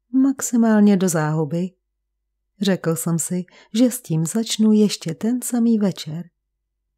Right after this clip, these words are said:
Zpáteční procházka byla slušná fuška,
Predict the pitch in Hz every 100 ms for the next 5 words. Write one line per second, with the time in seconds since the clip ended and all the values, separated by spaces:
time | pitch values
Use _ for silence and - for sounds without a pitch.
0 | _ _ _ _ _ _ _ _ _ _
1 | _ _ - - 262 262 220 214 - 165
2 | 160 165 165 170 175 - 180 160 175 175
3 | - 196 - 208 208 - 220 - - 165